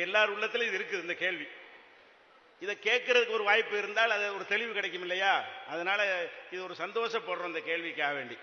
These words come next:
இதுல வந்து பல கோணங்களில் இதை வந்து நம்ம ஆய்வு செய்யணும். ஆண்கள் வந்து ஒன்றுக்கு மேல திருமணம் செய்தல் அப்படிங்கிற ஒரு விஷயம், இது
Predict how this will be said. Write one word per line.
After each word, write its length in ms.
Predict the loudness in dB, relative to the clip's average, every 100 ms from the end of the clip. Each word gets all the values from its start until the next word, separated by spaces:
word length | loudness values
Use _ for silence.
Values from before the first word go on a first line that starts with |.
| -18 -20 -20 -20 -20 -20 -20 _ _ _ _ _ _ -14 -4
இதுல 180 | 2 4
வந்து 180 | 4 2 2 0 -2 2
பல 220 | 4 4 2
கோணங்களில் 580 | 0 2 2 2 2 -2 -10 -16 -10 -2
இதை 100 | -2
வந்து 140 | 0 0 -2
நம்ம 160 | -2 -2 -2 0 0
ஆய்வு 220 | 0 -2 -4
செய்யணும். 340 | -4 -6 -12 -18 -20 -20 -20 -20 _ _ _ _ _ -20 -20 -12 0 6
ஆண்கள் 420 | 6 6 2 2 0
வந்து 240 | -4 -4 -2 -2 -4 -8 -8
ஒன்றுக்கு 400 | -6 -4 -4 -2 2
மேல 140 | 2 2 0
திருமணம் 440 | -4 -2 -4 -4 -6 -6
செய்தல் 420 | -4 0 0 -2 -6 -12 -12
அப்படிங்கிற 380 | -6 -6 -4 -6
ஒரு 80 | -6 -10
விஷயம், 420 | -8 -6 -4 -4 -8 -14 -20 -20 -20 -20 -20 -20 -20 -12
இது 140 | -10